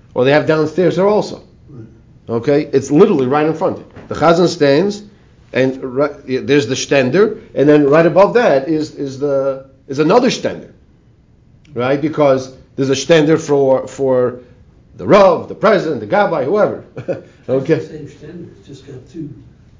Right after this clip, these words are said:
Speaker 1: By you, it's the same Stender.
Speaker 2: Yeah.
Speaker 1: Yeah, but it's a very high Stender,
Speaker 2: Right.
Speaker 1: right? So listen to what he says here. "Sheba oisim mekomi she'amud hashatz gavoya yoiser."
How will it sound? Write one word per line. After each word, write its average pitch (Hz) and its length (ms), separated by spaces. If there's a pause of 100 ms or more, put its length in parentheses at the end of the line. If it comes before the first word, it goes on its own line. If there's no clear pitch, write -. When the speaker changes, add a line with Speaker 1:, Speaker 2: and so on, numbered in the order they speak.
(200)
Speaker 1:
By 127 160
you, 214 200
it's 160 100
the 120 40
same 117 200
Stender. 95 420
Speaker 2:
Yeah. - 60 (200)
Speaker 1:
Yeah, 117 60
but 135 160
it's 139 180
a 135 60
very 131 560
high 170 240
Stender, 104 480
Speaker 2:
Right. 113 220
Speaker 1:
right? 131 80 (520)
So - 160
listen 214 160
to 208 60
what 180 80
he 151 80
says 151 280
here. 101 220 (440)
"Sheba 165 260
oisim 220 500
mekomi 190 300
she'amud 185 420
hashatz 165 480
gavoya 151 500 (120)
yoiser." 170 600